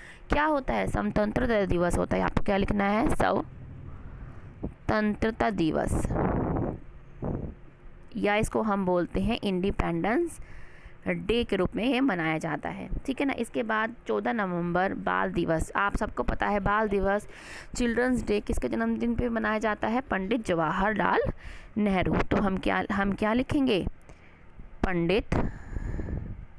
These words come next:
जवाहरलाल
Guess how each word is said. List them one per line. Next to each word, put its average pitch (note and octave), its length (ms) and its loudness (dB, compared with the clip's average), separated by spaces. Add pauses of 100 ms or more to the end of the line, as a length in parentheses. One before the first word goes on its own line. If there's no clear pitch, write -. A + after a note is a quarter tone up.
(2750)
जवाहरलाल - - -4